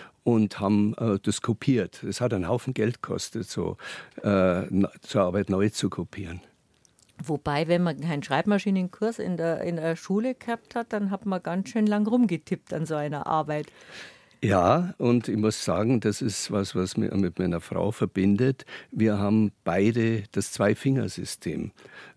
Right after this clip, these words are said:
Speaker 1: äh, als unser
Speaker 2: Mhm.
Speaker 1: richtiges entdeckt. Und ich kann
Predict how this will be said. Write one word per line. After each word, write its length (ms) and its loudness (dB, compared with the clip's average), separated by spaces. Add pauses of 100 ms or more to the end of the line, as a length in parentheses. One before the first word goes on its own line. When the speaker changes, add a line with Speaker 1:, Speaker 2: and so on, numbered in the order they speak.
Speaker 1:
äh, 380 0 (240)
als 240 2
unser 400 4
Speaker 2:
Mhm. 100 2 (240)
Speaker 1:
richtiges 640 0
entdeckt. 540 -2
Und 180 2
ich 220 -6
kann 320 0